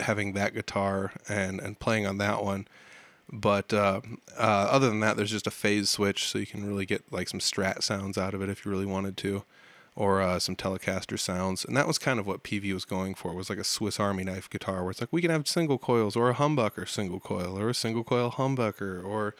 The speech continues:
or any combination of those. They can be in phase, they can be out of phase. And, um, and without realizing it, like, I was kind of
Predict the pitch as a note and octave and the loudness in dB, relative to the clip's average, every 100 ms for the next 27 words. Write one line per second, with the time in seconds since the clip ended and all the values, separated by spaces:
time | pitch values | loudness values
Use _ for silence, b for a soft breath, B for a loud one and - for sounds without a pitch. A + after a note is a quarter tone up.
0 | B B B B C3+ B2+ D3 C#3+ C#3 C3 | B B B B 0 2 4 4 4 6
1 | C3 B2+ A2+ G#2+ G#2+ A2+ C3 B2 C#3 C#3 | 4 2 2 2 2 0 0 2 0 0
2 | - A2 G#2 A2+ B2 A#2+ A2 B2 A#2+ - | 0 2 2 -2 -2 0 2 2 2 0
3 | G2+ G2 G2 G#2 F#2+ B B B B B | 0 0 -2 -4 -8 B B B B B
4 | - B2 A2+ A2 G#2+ - - C3 B2+ B2 | -2 2 2 2 0 -4 2 2 4 6
5 | C#3 D3+ B2 B2+ C#3+ A2+ A2+ A2+ A2+ - | 8 8 8 6 8 6 6 4 0 2
6 | A2 A2+ - A2 A2+ - B2+ A#2 | 2 2 4 2 2 0 -2 0